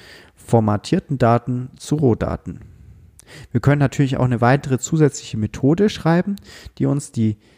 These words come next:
formatierten Daten, also wenn der Benutzer Änderungen durchführt in einem Formularfeld,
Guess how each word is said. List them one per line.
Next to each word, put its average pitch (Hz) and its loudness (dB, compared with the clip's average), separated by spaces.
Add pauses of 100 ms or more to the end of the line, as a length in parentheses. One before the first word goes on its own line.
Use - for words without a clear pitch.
(440)
formatierten 131 2
Daten, 131 2
also 113 -2
wenn 110 0
der 107 0
Benutzer 110 0
Änderungen 110 0
durchführt 175 2
in 135 -4
einem 113 0
Formularfeld, 139 0